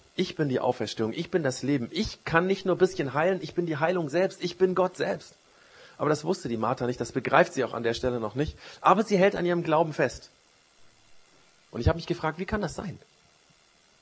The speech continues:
Ich glaube, das hat damit zu tun, dass sie nicht alleine geglaubt hat.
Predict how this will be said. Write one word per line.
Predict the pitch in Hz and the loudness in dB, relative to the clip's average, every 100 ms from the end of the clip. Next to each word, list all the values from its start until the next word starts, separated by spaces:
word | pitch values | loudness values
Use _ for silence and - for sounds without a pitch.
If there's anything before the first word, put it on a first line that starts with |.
| _ _ _ _ _ _ 78 _ _ _ _ _ _ _ - - - - - - | _ _ _ _ _ _ _ _ _ _ _ _ _ _ -20 -20 -20 -20 -20 -4
Ich | 147 | 4
glaube, | 202 220 | 8 8
das | 220 | 6
hat | 196 165 | 4 6
damit | 175 233 - | 6 4 2
zu | 185 | 0
tun, | - 180 202 | 2 0 4
dass | 170 | 4
sie | 170 | 2
nicht | 165 139 | -2 0
alleine | 135 143 160 | 0 2 0
geglaubt | 123 98 92 - | -2 0 -2 -2
hat. | 92 | -10